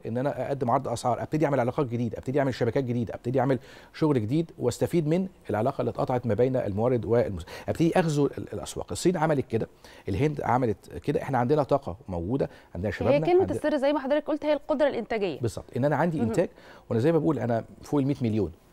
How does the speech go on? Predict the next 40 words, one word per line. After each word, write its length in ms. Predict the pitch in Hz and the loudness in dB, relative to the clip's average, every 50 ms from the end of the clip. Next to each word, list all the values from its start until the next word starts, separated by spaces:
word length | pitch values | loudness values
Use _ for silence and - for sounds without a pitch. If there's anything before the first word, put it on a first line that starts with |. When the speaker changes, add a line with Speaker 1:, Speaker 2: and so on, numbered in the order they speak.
| - - - | -20 -10 -6
Speaker 1:
آه، 140 | 101 90 | -4 -2
دولة 360 | 82 95 123 123 117 107 101 - - | 2 2 4 4 4 2 -2 -6 -6
ما 140 | 101 117 131 | -4 -4 -4
شاء 180 | - - 82 90 | -2 -4 -4 -2
الله 180 | 90 90 85 85 - - - - | -2 -2 -4 -6 -10 -16 -12 -8
عندها 220 | - 92 90 98 98 | -4 -2 0 0 0
كوادر، 420 | - - 92 101 117 131 - - - _ _ _ _ - | 2 2 4 4 4 4 2 -2 -6 _ _ _ _ -12
عندنا 300 | - 90 92 110 113 107 | -10 -6 -4 -4 -2 -2
رؤوس 240 | 95 - 120 - - | -2 -4 -6 -6 -6
أموال، 320 | 85 87 92 104 123 143 151 - - - - | -4 -2 0 2 2 0 0 -4 -14 -16 -14
موقعنا 360 | - 87 - - 113 104 92 | -12 -12 -6 -2 -2 -2 0
الوسطي، 440 | 82 90 104 110 - - - 156 147 - | 0 -2 -2 -4 -4 -4 -4 -4 -4 -4
المشروعات 420 | 113 98 95 - - 110 127 - | -4 -4 -2 2 2 4 4 2
القومية 440 | - - - 104 95 104 113 117 110 | 0 -4 -6 -6 -4 -2 -2 -2 -2
اللي، 240 | 101 - 92 90 - | -2 -4 -6 -8 -6
اللي 120 | 95 92 | -6 -4
موجودة، 440 | 92 92 92 95 113 123 123 104 - - - - - - - | -4 -4 -4 -4 -2 -2 -2 -2 -4 -6 -12 -18 -14 -8 -4
اللي 100 | 107 104 | -2 -2
طلعتني، 500 | 101 - 107 104 107 110 131 135 - 104 | 0 0 2 2 4 4 4 2 0 -4
ودي 100 | 92 104 | -4 -4
نقطة 220 | 110 123 - - 107 | -4 -4 -4 -4 -4
مهمة 260 | 101 104 120 113 107 | -2 -2 -2 -2 -2
جدًا، 240 | 101 120 120 113 90 | -2 -2 -2 -2 -2
اللي 120 | 95 95 | -2 -2
طلعتني 400 | - 101 98 104 113 127 - 113 | -2 -2 0 2 2 0 0 -2
بعد 200 | 98 92 92 92 | -2 -2 -2 -4
الثورة. 420 | 90 - - 143 135 127 95 85 - - - - - - - - | -4 0 2 2 4 2 2 -2 -6 -14 -20 -20 -20 -20 -20 -14
وأنا، 240 | - 92 95 95 98 | -8 -6 -4 -2 0
يعني، 180 | 98 95 95 | 0 -2 -2
كل 220 | - - 127 120 104 | -2 -2 -2 0 0
ما 80 | 104 | 0
باجي 320 | 104 110 117 113 107 98 92 | 2 2 2 2 2 2 2
هذا 240 | 101 113 107 101 101 | 4 2 2 2 0
المكان 400 | 95 90 90 90 - 117 110 107 | -2 -4 -6 -4 -2 0 0 0
الجميل 380 | 104 92 101 98 117 131 131 | 0 0 0 0 0 0 0
بفتكر 380 | 117 98 - - 143 135 - 101 | -2 -4 -4 -2 -2 -2 0 -2
ال-، 340 | 92 - - - - - - | -4 -4 -4 -6 -6 -6 -6
الأيام 440 | 95 87 - 90 87 107 120 110 | -6 -4 -2 0 2 2 2 2
اللي 100 | 104 104 | 2 0
إحنا 300 | - - - 190 196 190 | 0 -2 -2 -4 -4 -4